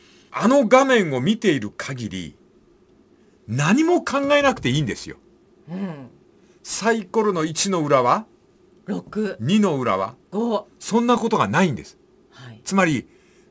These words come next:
Speaker 1: 裏を考えなくていいんです。表だけを見ているという。
Speaker 2: うん。
Speaker 1: なんか、そこの確かさの違いが、私たちの中で、世界が広がって見えない。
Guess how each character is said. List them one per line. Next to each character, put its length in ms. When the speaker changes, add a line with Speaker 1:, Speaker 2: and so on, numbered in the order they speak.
Speaker 1:
裏 360
を 140
考 220
え 80
な 100
く 80
て 100
い 80
い 40
ん 20
で 80
す。 160
表 600
だ 200
け 200
を 120
見 160
て 160
い 160
る 140
と 180
い 120
う。 100
Speaker 2:
う 20
ん。 280
Speaker 1:
な 100
ん 80
か、 220
そ 560
こ 200
の 320
確 420
か 160
さ 200
の 160
違 580
い 20
が、 300
私 300
た 140
ち 60
の 100
中 440
で、 280
世 260
界 420
が 280
広 340
が 100
っ 100
て 240
見 180
え 100
な 120
い。 80